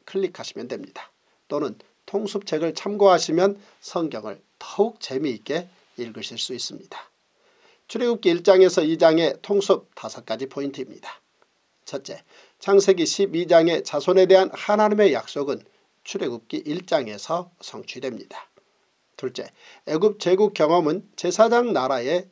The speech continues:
기초가 됩니다. 셋째, 모세가 갈대 상자를 탄 이유는 네 가지입니다. 넷째,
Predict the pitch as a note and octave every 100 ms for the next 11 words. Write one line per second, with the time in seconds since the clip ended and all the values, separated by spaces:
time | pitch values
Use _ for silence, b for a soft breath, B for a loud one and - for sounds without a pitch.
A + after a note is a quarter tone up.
0 | _ - A2+ - A2 C3 C#3+ C3 F2 -
1 | - _ _ _ _ _ _ _ - D3
2 | - - b b b D3+ F3 F#3 D#3+ C3
3 | - - D#3+ G3+ G3+ G3+ G3 G3 E3+ -
4 | G#3+ G3 E3+ F3+ G#3 A3+ _ _ - A#2
5 | A2 A2 G#2+ C#3 C#3+ - - - _ _
6 | _ _ _ _ _ _ C3 B2 A2